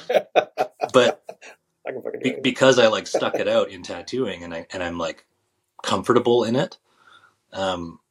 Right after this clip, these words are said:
Speaker 2: I can apply that to new things or different practices. So, like, I don't, like, personally, I don't know about you, but I don't have any self,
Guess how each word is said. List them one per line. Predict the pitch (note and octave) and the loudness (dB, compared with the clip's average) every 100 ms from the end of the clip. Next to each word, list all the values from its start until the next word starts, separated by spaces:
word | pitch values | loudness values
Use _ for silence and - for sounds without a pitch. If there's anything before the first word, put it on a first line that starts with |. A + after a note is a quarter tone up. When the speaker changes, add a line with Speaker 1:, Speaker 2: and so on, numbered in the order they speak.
| _ | _
Speaker 2:
I | - | -6
can | A2 | -2
apply | F#2+ - G#2 G2 | -2 4 4 6
that | F#2 | 2
to | - | 0
new | F2 F2+ F2+ | -6 -4 -4
things | E2+ F2+ E2+ D#2+ D#2+ - - | -4 -6 -6 -8 -10 -10 -12
or | D#2+ | -8
different | F2 E2+ D#2 | -8 -8 -4
practices. | E2 E2 - - D2 - | -4 -4 -6 -6 -4 -2
So, | E2 D#2 D#2 _ _ - | -2 -2 -6 _ _ -10
like, | E2 - | -8 -2
I | |
don't, | G2 F#2+ E2+ - _ _ _ _ _ _ | 2 2 0 -10 _ _ _ _ _ _
like, | F#2+ E2 _ - _ - | -6 -6 _ -20 _ 2
personally, | A#2+ A#2 A2 F2+ F2+ | 4 4 2 -2 -2
I | |
don't | F#2+ | -2
know | F#2 | -2
about | E2 D#2 | -4 -4
you, | F#2+ | -2
but | F2+ | 2
I | F#2+ | 4
don't | G#2+ G2+ | 6 4
have | F#2+ - | -2 -4
any | G2 F#2+ | -6 -6
self, | - F#2 E2+ - | -4 -4 -4 -8